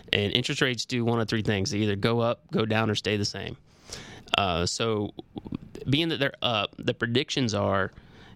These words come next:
that they will come back down. And, um, looking at a,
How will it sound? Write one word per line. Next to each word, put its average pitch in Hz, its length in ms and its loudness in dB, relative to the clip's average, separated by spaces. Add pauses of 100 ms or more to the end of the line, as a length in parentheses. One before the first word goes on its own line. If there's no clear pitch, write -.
(140)
that 113 220 2
they 117 200 2
will 107 520 2 (220)
come 110 220 2
back 95 240 0
down. 87 420 0 (340)
And, 110 400 2
um, 104 400 2 (140)
looking 143 400 2
at 127 220 2
a, 107 420 2